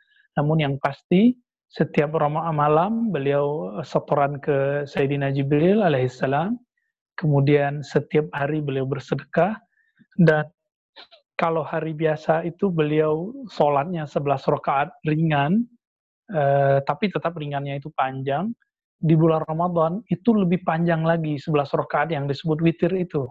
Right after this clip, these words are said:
Ya, kita nggak sebut tarawih, karena istilah tarawih pengistilahannya baru di zaman Sayyidina Umar radhiyallahu taala anhu.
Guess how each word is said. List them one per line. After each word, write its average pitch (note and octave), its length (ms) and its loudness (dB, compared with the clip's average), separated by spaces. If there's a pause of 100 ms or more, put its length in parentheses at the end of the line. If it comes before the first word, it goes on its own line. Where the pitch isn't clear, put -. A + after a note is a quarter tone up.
(140)
Ya, D3+ 80 -4
kita D#3+ 240 -2
nggak C#3+ 160 0
sebut D3 240 -2
tarawih, C#3+ 400 -2
karena C#3 240 -6
istilah C3 320 -2
tarawih C#3 320 2 (640)
pengistilahannya D#3 640 -2
baru D3 240 -2
di C#3 80 -4
zaman C#3 320 -4
Sayyidina C3 400 2
Umar D3+ 400 0 (560)
radhiyallahu C3+ 480 -2
taala B2+ 320 0
anhu. D3 400 0